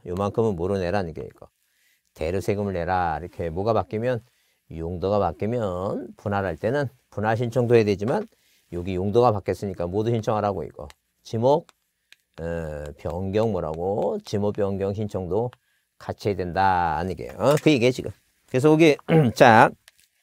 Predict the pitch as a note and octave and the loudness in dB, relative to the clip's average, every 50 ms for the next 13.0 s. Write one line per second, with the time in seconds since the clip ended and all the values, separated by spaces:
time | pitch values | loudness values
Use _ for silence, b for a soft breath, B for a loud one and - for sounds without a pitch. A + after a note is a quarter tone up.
0 | _ _ _ _ _ _ _ _ _ _ _ _ _ _ _ _ - - b b | _ _ _ _ _ _ _ _ _ _ _ _ _ _ _ _ -20 -20 b b
1 | b b b b b b _ - C#3 D3 D3+ D3 D3 D3 D3+ C3+ - A#2+ A2+ A#2 | b b b b b b _ 2 4 6 8 8 8 8 6 6 8 8 8 8
2 | A#2+ C#3+ C#3 C3 A2+ G2+ - - C#3+ F3+ E3+ D3 C#3+ C#3 A#2+ G2+ G#2+ D#3 A3+ - | 8 6 6 6 6 4 4 2 2 4 4 4 4 4 2 2 2 0 -6 -10
3 | _ - - F3 D3+ D3 C#3+ D3+ D#3 D#3 C#3 - A2 F#2 F#2 F2+ E2+ D#2+ D2+ D2 | _ -10 -6 -6 -4 -2 0 0 0 0 0 2 2 2 2 2 0 0 -2 -2
4 | - - A2+ B2 B2 G#2 - _ _ _ _ _ _ b b b b b b b | 4 6 8 8 8 6 4 _ _ _ _ _ _ b b b b b b b
5 | b b _ _ - - D#3 D3 C#3 D3 D3+ C#3 B2 B2 A#2 A#2 A#2 A#2+ A#2+ C#3+ | b b _ _ 0 2 4 4 6 6 4 4 6 6 6 6 6 4 2 0
6 | C3 A#2+ - - A#2 G#2+ G2 G2 G2 G2+ A2 G2+ G2+ G2+ - E2+ D2+ F2 B2 C#3+ | -2 -2 0 2 2 2 2 2 2 2 2 2 0 0 -4 -6 -4 -2 -2 -2
7 | C#3 B2 - _ _ _ _ _ - - G#2 A2 A#2 B2+ C3 B2 A#2+ A#2+ G#2+ A2 | -2 -4 -6 _ _ _ _ _ -8 -2 2 4 6 6 6 6 6 4 4 4
8 | A2 A#2+ A2+ G#2+ F#2 D#2+ G2+ G#2+ G#2+ G#2 A2+ B2+ A#2+ - B2 G#2+ G2 F#2 A#2+ A#2+ | 2 0 -2 -4 -4 -2 0 0 0 -2 -4 -6 -4 -4 -4 -2 0 2 2 4
9 | A#2+ G#2 F2 E2 F2+ A2+ A3 A#3 b b b b b b b b b b _ - | 4 4 2 2 2 0 -2 -4 b b b b b b b b b b _ -6
10 | - A2 A2+ B2 B2+ B2+ B2 A2+ A#2+ A2 A2 A#2 A#2 A2+ - - F#2 F#2+ G#2 G#2 | -2 4 6 8 8 8 8 8 6 6 6 4 2 0 0 -2 0 2 4 4
11 | A2 A2 A2 G#2 A2+ G2 F2 G2 G#2+ G#2 F#2 E2+ D#2+ D2+ D2 C#2+ D2+ F#2+ D3 F#3 | 4 4 2 2 0 0 0 0 0 -2 0 -2 -2 -4 -4 -4 -4 -4 -4 -6
12 | G3 - - - - A#2+ A2+ G#2+ A2 G2+ F2 - - - - D2+ D2 E2 - A#3 | -8 -14 -8 -4 -4 -2 0 2 2 2 2 2 2 2 2 2 2 0 0 -2